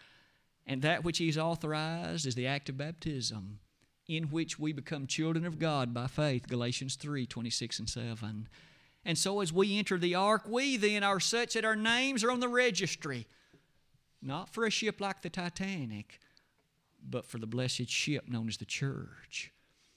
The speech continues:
Is your name on the registry of the church? Do you have your boarding pass? Are you safely on board?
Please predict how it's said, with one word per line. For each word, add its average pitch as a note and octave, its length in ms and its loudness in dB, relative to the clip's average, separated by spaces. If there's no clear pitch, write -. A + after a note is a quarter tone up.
Is C#3+ 140 -2
your F3 140 2
name F3 380 -2
on D#3+ 100 -4
the D3+ 100 -4
registry D3+ 600 -4
of A2 60 -8
the A2+ 80 -10
church? - 760 -8
Do E3+ 100 4
you G#3 100 4
have A3+ 220 4
your G#3 100 2
boarding F#3+ 440 2
pass? - 760 -8
Are F3+ 120 4
you F3 100 6
safely A#3 500 0
on G3 220 -2
board? B2+ 640 -2